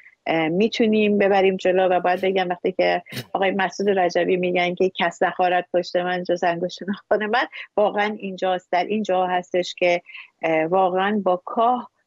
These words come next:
کوه‌ها کنده شد و کوه‌ها جابجا شد و این، اه، مبارزه ادامه داره و ادامه خواهد داشت تا روزی که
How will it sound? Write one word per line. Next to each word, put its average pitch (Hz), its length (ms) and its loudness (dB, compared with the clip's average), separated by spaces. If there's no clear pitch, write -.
کوه‌ها 226 400 2
کنده 202 340 -2
شد 196 200 0
و 180 60 0
کوه‌ها 208 440 2
جابجا 175 540 2
شد 180 320 -2
و 185 40 0
این، 202 300 0
اه، 175 140 2
مبارزه 175 640 2
ادامه 180 420 2
داره 202 400 2
و 170 120 2
ادامه 185 360 2
خواهد 214 400 -2
داشت 185 220 -2
تا 180 80 4
روزی 214 400 2
که 214 160 0